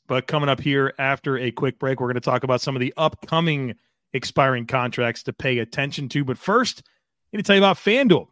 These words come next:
Take your first swing at betting M L B on FanDuel and get ten times your first bet amount in bonus bets up to two hundred dollars. That's right. Just bet twenty bucks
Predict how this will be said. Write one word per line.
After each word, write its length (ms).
Take 240
your 120
first 440
swing 320
at 160
betting 380
M 200
L 160
B 160
on 140
FanDuel 600
and 200
get 260
ten 280
times 360
your 120
first 440
bet 240
amount 400
in 100
bonus 320
bets 320
up 160
to 80
two 220
hundred 220
dollars. 340
That's 200
right. 220
Just 240
bet 220
twenty 260
bucks 340